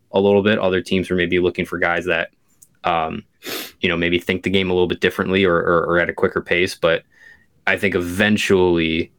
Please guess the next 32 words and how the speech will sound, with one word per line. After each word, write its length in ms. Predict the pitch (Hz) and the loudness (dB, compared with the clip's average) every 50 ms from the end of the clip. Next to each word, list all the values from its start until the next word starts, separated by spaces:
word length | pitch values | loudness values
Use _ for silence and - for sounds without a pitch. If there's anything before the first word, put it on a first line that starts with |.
| _ _ - | _ _ -2
you 100 | 92 90 | -2 0
know, 60 | 87 | 0
he's 120 | 95 92 | 0 0
going 200 | 92 110 110 110 | 2 2 2 4
to 60 | 104 101 | 2 2
Minnesota. 500 | 101 95 90 - - 92 85 85 82 85 | 2 2 0 2 2 2 4 4 4 2
He'll 140 | 95 92 87 | 2 0 0
probably 440 | - 101 101 104 110 107 101 110 | 0 0 0 0 0 0 0 0
play 240 | 107 - - 117 113 | 0 2 2 2 2
there 200 | 110 113 113 113 | 4 2 2 2
two 180 | 113 - 117 113 | 2 2 4 4
years. 460 | 113 113 113 113 120 120 117 - - _ - - - - - - - - - | 4 4 4 2 2 0 -2 -4 -8 _ -18 -20 -20 -20 -20 -20 -20 -8 -4
Um, 520 | - 92 87 82 82 80 85 82 80 82 _ _ _ _ _ _ _ _ _ - | -2 0 0 0 0 -2 -4 -6 -8 -10 _ _ _ _ _ _ _ _ _ -2
you 100 | 98 92 | 0 0
know, 80 | 87 87 | 0 -2
I, 240 | - - - - - | -4 -6 -8 -6 -6
I, 220 | 101 107 104 107 101 | -4 -2 -2 -2 -2
I 60 | 95 | 0
think 180 | - 107 98 | 0 0 0
eventually 480 | 104 90 90 107 107 104 - - 101 98 | 0 0 2 0 0 0 2 2 2 2
once 300 | 92 90 95 95 95 - | 4 2 0 -2 -2 -2
he 100 | - 95 | -4 -4
does 480 | 87 87 98 95 95 95 92 90 - - _ _ _ _ _ - | -2 0 0 2 2 0 -2 -4 -10 -14 _ _ _ _ _ -8
hit 340 | - - 113 101 - _ | -2 0 0 0 -2 _
the 80 | - - | -14 -16
pro-, 260 | - - - 104 95 - - _ | -6 0 0 0 0 0 -4 _
professional 500 | - - 101 - 98 95 - - 90 82 | -6 -4 -2 0 -2 -2 -2 -4 -2 -2
ice, 280 | 85 87 95 98 - - | 0 0 0 0 -2 -2
I 20 | |
think 140 | 95 98 92 | -2 -2 -2
we're 140 | 87 95 87 | 0 0 0
gonna 320 | 95 90 87 87 85 87 | 0 0 0 -2 -4 -4